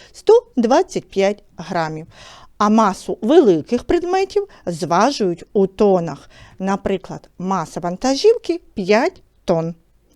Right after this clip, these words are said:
Запам'ятайте співвідношення,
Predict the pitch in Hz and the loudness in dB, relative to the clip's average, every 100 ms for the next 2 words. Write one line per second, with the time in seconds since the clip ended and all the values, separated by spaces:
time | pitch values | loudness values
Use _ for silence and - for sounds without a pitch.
0 | - - _ _ _ - - _ _ _ | -20 -20 _ _ _ -20 -20 _ _ _
1 | _ _ _ _ - 277 - 453 294 185 | _ _ _ _ -2 0 2 4 4 4
2 | 240 269 277 247 - 226 240 220 190 - | 2 0 0 -4 -2 0 0 0 -2 -4
3 | 156 143 | -10 -12